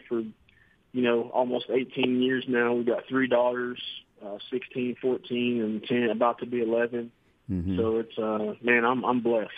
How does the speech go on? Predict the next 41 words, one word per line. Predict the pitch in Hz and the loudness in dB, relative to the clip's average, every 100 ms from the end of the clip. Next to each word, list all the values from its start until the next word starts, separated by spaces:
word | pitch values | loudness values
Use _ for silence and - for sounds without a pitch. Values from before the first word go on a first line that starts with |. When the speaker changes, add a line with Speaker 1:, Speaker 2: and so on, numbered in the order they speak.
| - - | -16 -6
Speaker 2:
Your | - - | -4 2
quiver, | 135 117 | 4 4
Speaker 1:
You | 123 | 4
know, | 135 139 135 - | 0 0 -4 -6
I'm | 120 | -6
blessed. | 120 117 107 - - | -4 -2 -2 -4 -2
Speaker 2:
your | 98 117 | 2 4
quiver | - 151 139 135 | 8 10 10 8
is | 120 120 | 6 2
full. | - - 143 110 85 - - - - | 0 6 10 10 8 2 -12 -14 4
Well, | 135 | 6
brother, | 123 170 165 | 12 12 12
look, | 165 147 | 12 12
we, | 139 170 143 | 12 12 12
Speaker 1:
Mm-hmm. | 139 | 10
Speaker 2:
we, | 160 | 8
we | 143 160 | 12 12
hope | 160 - | 12 10
to | 147 | -2
see | - 175 | 4 4
you | 160 | 4
soon | 156 - 180 175 175 160 | 2 6 8 10 10 12
here, | 160 165 160 - | 12 10 6 6
uh, | 127 123 | 6 6
in | 131 127 | 6 4
Flowood | 123 139 147 147 151 156 147 | 6 10 10 12 10 10 10
on | 120 | 10
March | 127 135 120 | 10 10 6
seventh. | - 151 151 160 - - - - | 6 10 10 8 2 -20 -20 0
That's | - 127 | 4 6
gonna | 147 139 | 8 8
be | 127 139 127 | 10 12 12
at | 101 | 10
Baptist | 131 156 - 135 - | 8 6 4 0 8
Church | 151 - | 8 8
of | 120 | 0
Flowood, | 120 127 127 131 120 | 6 8 10 10 8
fifty-one | 156 151 139 143 127 | 4 6 8 8 8
ninety-nine | 127 151 170 143 131 123 | 8 10 8 10 10 8
Lakeland | 120 139 147 139 135 | 8 8 8 6 4
Drive. | 117 120 101 101 117 | 10 10 12 12 8